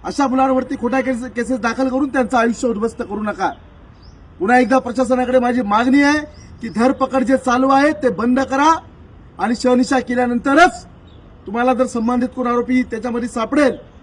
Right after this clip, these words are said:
तर त्याच्यावरती तुम्ही नक्कीच कारवाई करा. पण निष्क-, म्हणजे निष्कारण एखाद्या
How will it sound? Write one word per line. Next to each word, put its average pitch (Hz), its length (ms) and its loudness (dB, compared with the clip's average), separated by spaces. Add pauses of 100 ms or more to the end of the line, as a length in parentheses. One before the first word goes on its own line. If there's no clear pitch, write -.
(160)
तर 190 60 -10
त्याच्यावरती 233 540 -2
तुम्ही 240 200 -4
नक्कीच 247 460 -4
कारवाई 214 300 -4
करा. 196 280 -4 (420)
पण 277 280 4 (360)
निष्क-, 185 420 -6
म्हणजे 226 260 0 (120)
निष्कारण 285 540 2 (440)
एखाद्या 262 600 4